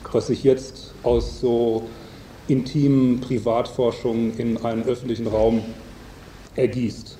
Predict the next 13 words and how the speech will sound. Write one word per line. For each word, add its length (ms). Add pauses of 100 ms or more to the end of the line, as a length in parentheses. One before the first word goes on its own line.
Und 180
meine 300
These 340
ist, 380 (100)
mit 160
der 220
ich 100
mich 160
hier, 300 (800)
äh, 460
äh, 40 (1120)
offensiv 580 (640)
in, 480